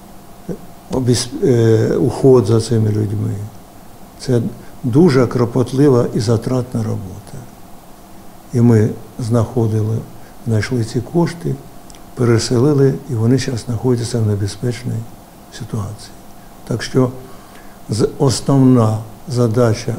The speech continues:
обласної ради — це робота наших підприємств, іменно підприємств, які, е, е, е, це наших лічебних учреждень і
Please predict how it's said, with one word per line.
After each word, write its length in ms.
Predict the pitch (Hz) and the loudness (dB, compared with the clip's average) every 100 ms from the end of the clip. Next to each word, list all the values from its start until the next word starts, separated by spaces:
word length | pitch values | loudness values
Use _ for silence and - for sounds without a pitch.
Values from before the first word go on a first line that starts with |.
| 214 | -4
обласної 680 | 127 113 113 113 - 113 110 | -2 0 0 -2 -2 0 0
ради — 320 | 139 151 143 170 - 139 113 - | 0 -2 -4 -8 -6 -6 -6 -6
це 60 | 120 113 - - - - - - 107 | -6 -6 -12 -18 -20 -20 -14 -6 0
робота 640 | 110 98 131 160 - 127 | 0 2 2 2 0 0
наших 680 | 107 101 110 135 - 151 131 - - - - - - - - - - - - - | 2 2 2 0 -4 -6 -6 -8 -20 -20 -20 -20 -20 -20 -20 -20 -20 -20 -20 -16
підприємств, 760 | - - 123 107 139 147 131 - - | -16 -6 0 2 4 2 0 -8 -2
іменно 380 | 135 139 120 117 | 2 4 4 2
підприємств, 760 | 120 104 - 113 131 143 - - - - - 117 | -2 -6 -4 0 2 2 -4 -14 -20 -20 -14 -6
які, 340 | 104 - 143 | -6 2 2
е, 60 | 143 - - - - - | 2 -4 -18 -20 -16 -6
е, 140 | 120 - 170 | -4 -4 -4
е, 540 | 139 143 131 120 120 127 | -2 -2 -2 -2 -4 -4
це 60 | 123 110 117 - - - - - - - - - - - - - 120 | -4 -4 -6 -10 -14 -16 -18 -20 -20 -18 -12 -12 -14 -20 -20 -8 0
наших 500 | 117 107 147 110 - 196 233 214 | 2 2 -2 -4 -6 -12 -10 -4
лічебних 840 | 127 123 - - 147 165 160 151 | -2 -4 -2 0 4 4 4 0
учреждень 880 | - - 151 143 143 156 151 147 143 - | -2 -2 -2 -2 0 0 0 0 -4 -2
і 280 | 170 190 | 2 4